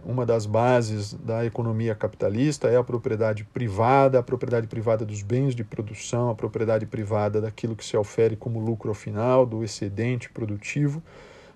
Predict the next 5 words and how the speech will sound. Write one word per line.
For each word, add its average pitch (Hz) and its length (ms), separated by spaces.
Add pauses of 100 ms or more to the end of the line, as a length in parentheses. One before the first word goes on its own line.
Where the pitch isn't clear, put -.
eh, 110 760
que - 140
advém, 120 600
né, 110 580
de, 107 220